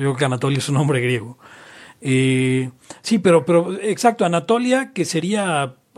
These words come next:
eh, Turquía, no sería Oriente si pensamos en, en Judea, sería,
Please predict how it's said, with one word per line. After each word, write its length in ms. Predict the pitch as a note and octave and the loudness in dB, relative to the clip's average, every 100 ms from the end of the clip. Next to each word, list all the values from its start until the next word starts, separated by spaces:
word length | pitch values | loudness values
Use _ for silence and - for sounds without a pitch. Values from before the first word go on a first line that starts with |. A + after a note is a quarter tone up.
| F3+ | -6
eh, 100 | D3 | -4
Turquía, 500 | - C#3 D#3+ G#3 G#3 | -2 -4 0 0 2
no 120 | F3 | 2
sería 300 | E3 D3 D3+ | 2 2 2
Oriente 400 | D#3 G#3 G#3 D#3 | 2 2 0 -2
si 160 | - B2+ | -4 -6
pensamos 460 | C3+ B2 D#3 C#3+ | -6 -2 -2 -2
en, 180 | C3 D#3 | -4 -6
en 80 | C3 | -8
Judea, 380 | - C#3+ F3+ D3 | -6 -4 -2 -4
sería, 520 | C#3+ C#3 C#3 C3+ | -4 -2 -2 -4